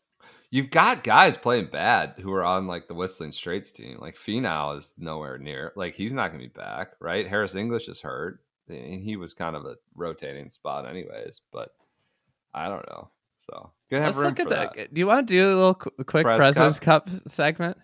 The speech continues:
Speaker 1: Are we gonna have, like, a Kevin Chappell, Charlie Hoffman type thing happen at the bottom of the roster?
Speaker 2: All right, I'm gonna read off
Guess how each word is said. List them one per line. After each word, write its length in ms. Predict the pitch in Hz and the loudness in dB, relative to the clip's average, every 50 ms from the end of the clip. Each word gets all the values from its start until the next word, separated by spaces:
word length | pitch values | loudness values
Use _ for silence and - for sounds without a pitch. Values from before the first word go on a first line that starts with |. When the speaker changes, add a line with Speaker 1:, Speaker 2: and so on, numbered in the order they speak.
| _ _ _ _ _ _ _ | _ _ _ _ _ _ _
Speaker 1:
Are 100 | - 113 | -4 -2
we 120 | 117 127 139 | 0 2 2
gonna 100 | 147 143 | 4 6
have, 120 | 143 143 139 | 6 6 4
like, 140 | 143 127 113 | 4 2 0
a 40 | 110 | 0
Kevin 320 | - - 139 135 131 127 | 2 4 4 4 4 2
Chappell, 420 | 120 - 131 117 117 120 - 127 120 | 0 4 6 6 6 6 4 0 -4
Charlie 360 | - - 135 120 120 120 117 | 0 4 6 6 6 6 4
Hoffman 640 | 110 104 104 104 110 135 120 120 117 117 120 117 | 6 6 6 6 6 4 2 -2 -2 -2 -2 -4
type 300 | - - 120 113 113 113 - | -4 0 2 2 2 2 0
thing 380 | - - 117 117 120 120 117 | -2 -2 0 0 0 -2 -4
happen 300 | 113 113 104 104 104 110 | -2 0 0 0 0 0
at 120 | 107 104 - | -2 -2 -4
the 60 | - | 0
bottom 260 | 101 104 98 101 104 104 | 4 6 6 6 6 4
of 60 | 104 | 0
the 80 | 101 | 0
roster? 560 | 98 95 92 92 101 110 - - 127 131 131 - - - | 0 0 2 0 0 -2 -6 -8 -10 -10 -10 -4 2 6
Speaker 2:
All 60 | 143 | 8
right, 220 | 156 156 135 - - | 10 10 8 8 8
I'm 120 | 156 170 | 6 8
gonna 180 | 180 190 202 185 | 8 8 8 8
read 220 | 180 190 180 180 | 8 6 6 8
off 180 | 175 170 165 165 | 10 10 10 10